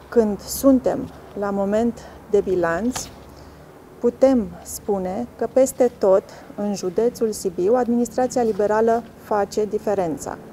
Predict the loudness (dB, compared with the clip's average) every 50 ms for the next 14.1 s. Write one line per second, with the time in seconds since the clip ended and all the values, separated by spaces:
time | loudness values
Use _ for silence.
0 | -20 -20 -20 -20 -20 -20 -10 -6 -6 -4 0 0 0 0 2 0 -2 -2 0 0
1 | 0 0 0 0 -2 -2 -4 -6 -2 -2 0 0 -2 0 2 4 4 4 2 0
2 | -6 -10 -8 -4 0 0 2 2 2 0 0 0 0 2 4 4 2 2 0 -4
3 | -6 -8 -10 -8 -4 -4 -2 0 0 0 0 0 0 2 2 2 0 0 -4 -6
4 | -6 -6 -2 -2 -4 -4 -4 -6 -2 -2 0 0 0 -2 -2 -6 -6 -4 -4 -4
5 | -4 -6 -8 -12 -16 -16 -16 -16 -16 -16 -16 -16 -14 -4 -2 0 2 4 4 4
6 | 4 2 0 -4 -4 -2 0 2 4 4 4 4 4 4 4 4 2 0 -4 -4
7 | -2 -4 -6 -6 -4 -2 -2 0 0 -2 -4 -8 -8 -14 -16 -16 -18 -18 -18 -18
8 | -18 -20 -20 -20 -20 -18 -18 -18 -18 -18 -18 -16 -16 -16 -12 -4 0 2 4 6
9 | 6 6 6 6 4 4 2 2 2 2 2 2 2 4 4 4 2 2 -2 -10
10 | -12 -14 -14 -14 -12 -8 -2 0 2 2 2 2 4 4 6 6 4 2 -2 -10
11 | -14 -14 -16 -16 -16 -16 -12 -6 -2 -2 0 0 2 2 2 4 4 4 4 4
12 | 4 4 4 4 0 -6 -14 -14 -4 0 0 2 4 2 2 2 0 0 0 0
13 | 0 0 2 4 6 8 8 8 6 4 2 0 -2 -4 -4 0 0 2 2 2
14 | 0